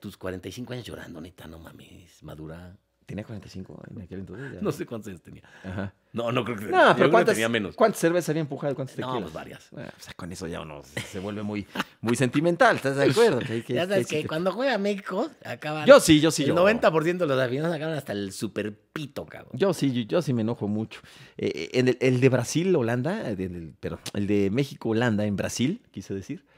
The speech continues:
Speaker 2: ese me dolió muchísimo,
Speaker 1: Sí,
Speaker 2: porque
Speaker 1: pues,
Speaker 2: ahí sí sentía que ya
Speaker 1: Ya estabas
Speaker 2: Y de hecho lo vimos juntos,
Speaker 1: ya en
Speaker 2: ¿no?
Speaker 1: el
Speaker 2: Creo.
Speaker 1: uno cero.
Speaker 2: Estamos ahí en un, como un, este,
Speaker 1: En
Speaker 2: una
Speaker 1: el u-,
Speaker 2: salita ahí de trabajo,
Speaker 1: en
Speaker 2: ¿no?
Speaker 1: el uno cero ya,
Speaker 2: En
Speaker 1: así,
Speaker 2: Brasil.
Speaker 1: ya, güey, ya.
Speaker 2: No, y
Speaker 1: Minuto
Speaker 2: empieza el segundo
Speaker 1: ochenta.
Speaker 2: tiempo. Híjole.
Speaker 1: Minuto ochenta.
Speaker 2: Yo ahí
Speaker 1: Ya, güey,
Speaker 2: sí,
Speaker 1: ya
Speaker 2: ya.
Speaker 1: diez minutos.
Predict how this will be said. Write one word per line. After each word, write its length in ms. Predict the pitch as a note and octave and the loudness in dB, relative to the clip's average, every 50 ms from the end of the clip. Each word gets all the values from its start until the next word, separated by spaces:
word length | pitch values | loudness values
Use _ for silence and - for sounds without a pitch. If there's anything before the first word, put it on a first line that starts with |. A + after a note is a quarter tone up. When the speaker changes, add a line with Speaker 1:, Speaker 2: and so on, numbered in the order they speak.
| _ _ _ _ - - _ _ | _ _ _ _ -20 -20 _ _
Speaker 2:
ese 160 | - - D#3+ | -4 0 0
me 100 | C#3 G2 | 0 0
dolió 240 | E2+ F#2 F2+ G#2 B2+ | 0 -2 -4 -4 -4
muchísimo, 520 | C3+ A#2 - - - B2+ - - F#2 F#2+ | -4 -6 -6 -8 -10 -8 -4 -4 -2 -2
Speaker 1:
Sí, 40 | F#2+ | -2
Speaker 2:
porque 140 | F#2+ F#2+ - | -4 -2 0
Speaker 1:
pues, 120 | D3 E3 | 0 0
Speaker 2:
ahí 40 | D#3 | 0
sí 80 | F3+ | 0
sentía 420 | D3+ C#3 A#2+ A2+ - C3+ C#3+ C#3+ A#2+ | 2 2 2 2 2 0 -2 -2 -2
que 160 | - - F#2+ | -4 -6 -8
ya 300 | G2+ G#2+ A2+ A2+ A#2+ A#2 _ _ _ _ | -8 -8 -10 -12 -16 -18 _ _ _ _
Speaker 1:
Ya 120 | G2 G2+ | -4 -4
estabas 440 | G#2 - - A2+ G#2 G2+ G2 F#2 F2 F2 F2+ F#2 F#2+ G2 _ _ | -4 -4 -4 -4 -2 -2 -2 -2 -4 -8 -14 -18 -20 -20 _ _
Speaker 2:
Y 60 | F3+ | -8
de 40 | G#3 | -8
hecho 160 | C4+ - D4+ | -6 -4 -2
lo 80 | A#3 A#3+ | -2 0
vimos 180 | B3+ A#3 G3 | 0 -2 -2
juntos, 220 | - C4+ C4+ - - | -4 -6 -4 0 0
Speaker 1:
ya 60 | A#2+ | 2
en 60 | B2+ | 4
Speaker 2:
¿no? 60 | C3 | 4
Speaker 1:
el 60 | B2+ B2 | 4 6
Speaker 2:
Creo. 80 | C3+ - C3 | 6 6 6
Speaker 1:
uno 60 | A#2 | 6
cero. 300 | B2 C3 A#2+ A#2+ A#2+ A2 - _ | 6 4 4 4 2 -4 -8 _
Speaker 2:
Estamos 240 | _ - G3 G3 - G3 | _ -2 -2 -2 0 0
ahí 60 | F#3+ | 0
en 60 | F#3+ | 0
un, 260 | F#3+ F#3+ F#3 F3 D#3 B2+ | 0 0 -2 -2 -2 -4
como 200 | - - B2+ C#3+ | -4 -6 -4 -4
un, 120 | D3+ D#3 D3+ | -4 -4 -4
este, 1000 | C3+ - _ - F#2+ E2 C#2+ C2+ B1 G1+ G1+ G1+ G1+ G1+ G1+ G1+ - G1+ G1+ | -6 -8 _ -10 -8 -8 -8 -8 -10 -12 -14 -14 -14 -14 -16 -16 -16 -16 -10
Speaker 1:
En 80 | - F2 F#2+ | -6 -4 -2
Speaker 2:
una 100 | B2+ C#3+ | 0 0
Speaker 1:
el 40 | B2 | 0
u-, 20 | |
Speaker 2:
salita 240 | C3 A#2 C3+ C#3+ D#3 | 0 0 0 2 2
ahí 60 | D3 | 4
de 100 | C3+ A#2+ | 2 2
trabajo, 420 | - - G2+ G2+ C3+ D3+ - - A#2+ | 0 -2 -4 -2 -2 -4 -4 -4 -4
Speaker 1:
en 60 | A#2 G2 | -2 -2
Speaker 2:
¿no? 60 | G2 | 0
Speaker 1:
el 80 | G#2+ A2+ | 2 2
uno 180 | B2 C3 B2+ A2+ | 2 2 0 0
cero 240 | - B2 A#2+ A#2 A#2 | 0 -2 0 0 0
ya, 160 | A2 A2+ A#2 | -2 -2 -4
Speaker 2:
En 60 | A#2+ | -4
Speaker 1:
así, 180 | A2+ A#2 G#2+ G#2 | -4 -4 -4 -2
Speaker 2:
Brasil. 240 | G#2+ - D#3 D#3+ E3+ | -2 -2 0 0 -2
Speaker 1:
ya, 80 | E3+ E3+ | -2 -2
güey, 140 | D#3 D3+ | -4 -4
ya. 380 | D3 D#3 D#3+ D#3 D#3 D3+ D3+ - _ _ | -2 -2 -2 -4 -4 -6 -10 -14 _ _
Speaker 2:
No, 260 | - D3 G3 C4+ D4 B3+ | -2 2 2 4 6 6
y 40 | |
Speaker 1:
Minuto 180 | G3 C3 D#3 - | 6 8 6 6
Speaker 2:
empieza 140 | - G#3 E3+ | 6 6 6
el 60 | D#3 | 8
segundo 280 | - D#3+ E3+ F#3 F#3+ G3 | 8 10 10 10 10 8
Speaker 1:
ochenta. 180 | D3+ D3 C#3 | 6 6 4
Speaker 2:
tiempo. 460 | C#3+ D#3 F#3+ A#3 C4+ C4 - - - | 4 2 2 2 0 -2 -4 -6 -8
Híjole. 500 | C3+ C3+ B2+ - - - - - - - - - - - | -8 -8 -8 -8 -8 -8 -10 -12 -16 -18 -20 -20 -16 -6
Speaker 1:
Minuto 280 | - A#2+ E3 G3 - F3+ | -4 -2 -2 -2 -4 -4
ochenta. 280 | D3+ - F#3 E3 B2 C#3+ | -4 -2 -4 0 6 8
Speaker 2:
Yo 40 | D#3 | 8
ahí 60 | D#3+ | 8
Speaker 1:
Ya, 220 | - G3+ G#3+ A3+ | 8 8 6 6
güey, 140 | A3+ G#3+ G3+ | 6 4 4
Speaker 2:
sí, 60 | G3+ | 6
Speaker 1:
ya 80 | G#3 G#3+ | 6 4
Speaker 2:
ya. 60 | - | 6
Speaker 1:
diez 180 | A3+ A3+ A3 G#3+ | 6 4 4 4
minutos. 560 | G3+ G3+ G3+ G#3 G3+ - F#3 E3 D#3 - - | 4 2 2 0 0 0 -4 -4 -4 -8 -16